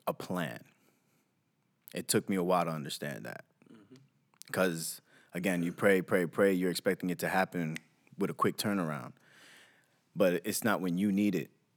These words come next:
Speaker 1: It's when he thinks you need it. And what I mean by that is there's gonna be a time and a place that that prayer,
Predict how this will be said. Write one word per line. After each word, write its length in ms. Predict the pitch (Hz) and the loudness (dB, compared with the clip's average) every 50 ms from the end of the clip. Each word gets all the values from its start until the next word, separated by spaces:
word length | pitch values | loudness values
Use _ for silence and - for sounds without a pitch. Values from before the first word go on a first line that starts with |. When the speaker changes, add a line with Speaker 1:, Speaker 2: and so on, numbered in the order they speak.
| _ - _ _ _ _ _ _ _ _ - | _ -20 _ _ _ _ _ _ _ _ -10
Speaker 1:
It's 180 | 95 95 - | -8 -8 -4
when 120 | 98 95 87 | -4 -4 -2
he 200 | 98 110 113 110 | 0 2 2 2
thinks 500 | - - 101 92 85 80 - - - - | 0 -2 -2 -2 -2 -2 -4 -6 -8 -8
you 180 | - 85 85 80 | -6 -4 -4 -4
need 220 | 67 64 62 - | -4 -6 -10 -10
it. 160 | 53 52 50 _ _ _ - _ _ _ _ _ _ _ _ _ _ - | -10 -12 -12 _ _ _ -20 _ _ _ _ _ _ _ _ _ _ -6
And 200 | 95 92 90 87 | -4 -4 0 0
what 120 | 87 85 | 0 0
I 80 | 85 85 | 0 0
mean 280 | 87 95 98 98 95 | 0 0 0 0 2
by 160 | 90 85 82 | 2 0 0
that 220 | 82 82 82 80 80 | 0 0 -2 -2 -2
is 420 | 78 78 76 78 78 - - - - _ _ _ _ _ _ - | -4 -6 -6 -8 -8 -10 -14 -14 -18 _ _ _ _ _ _ -8
there's 140 | 95 92 85 | -8 -6 -2
gonna 260 | - 107 101 101 95 | 0 0 2 0 0
be 180 | 85 101 92 | 0 0 0
a 80 | 85 82 | 0 0
time 680 | - - - - 95 95 92 85 80 78 71 73 71 - _ - - - - - - - | -2 -6 -6 -4 -2 -2 0 -2 -2 -4 -8 -10 -14 -16 _ -20 -20 -20 -20 -18 -8 -6
and 120 | 92 85 | -4 -4
a 40 | 80 | -4
place 520 | - - - 101 98 90 85 80 - - | -6 -6 0 2 2 2 2 -2 -6 -4
that 320 | - 87 80 80 71 71 - _ _ - | -2 -2 0 0 -2 -4 -8 _ _ -4
that 240 | - 92 87 - - | -2 -2 -2 -2 -6
prayer, 460 | - - 95 95 98 107 117 127 143 | -6 -2 0 2 2 2 0 0 -2